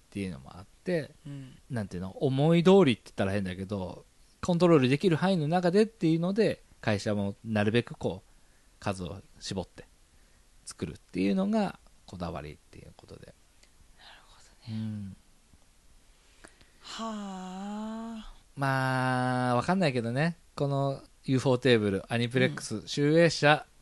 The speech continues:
Speaker 1: そこにフジテレビって入ってくるとまたちょっと変わっちゃうのかもしんないよ。
Speaker 2: フジテレビはまたさ、ちょっと
Speaker 1: あの人たちは、
Speaker 2: 気分がね。
Speaker 1: ま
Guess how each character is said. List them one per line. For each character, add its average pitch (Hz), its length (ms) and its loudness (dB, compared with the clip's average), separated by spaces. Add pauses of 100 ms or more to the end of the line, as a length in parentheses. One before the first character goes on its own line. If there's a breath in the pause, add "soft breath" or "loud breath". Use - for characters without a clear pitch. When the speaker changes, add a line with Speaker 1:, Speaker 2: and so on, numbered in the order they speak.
Speaker 1:
そ - 160 -6
こ 233 80 6
に 185 100 4
フ - 220 -2
ジ 196 120 0
テ 285 120 2
レ 220 120 12
ビ 226 120 6
っ - 20 2
て - 140 -2
入 170 120 6
っ 160 40 0
て - 100 -4
く - 80 -2
る 113 100 -2
と 110 100 2
ま 110 100 2
た 117 80 -4
ち - 60 2
ょ 131 40 6
っ - 20 0
と - 80 -4
変 117 140 6
わ 117 80 10
っ 127 60 2
ち - 80 4
ゃ 156 60 10
う - 20 6
の 135 80 4
か 233 100 8
も 202 80 8
し 117 140 0
ん 107 40 -2
な 95 120 -2
い 98 40 -8
よ。 143 100 -6 (200)
Speaker 2:
フ - 60 -6
ジ - 140 -12
テ 453 80 4
レ 508 180 4
ビ 320 140 2
は 190 120 8
ま 175 140 6
た 165 100 0
さ、 160 160 -4 (640)
ち - 100 -14
ょ - 40 -18
っ - 80 -20
と - 120 -12
Speaker 1:
あ 131 60 6
の 147 100 6
人 147 240 6
た 110 60 6
ち 110 80 2
は、 104 200 6
Speaker 2:
気 107 40 2
分 - 20 0
が 117 240 6
ね。 - 40 0
Speaker 1:
ま - 60 -6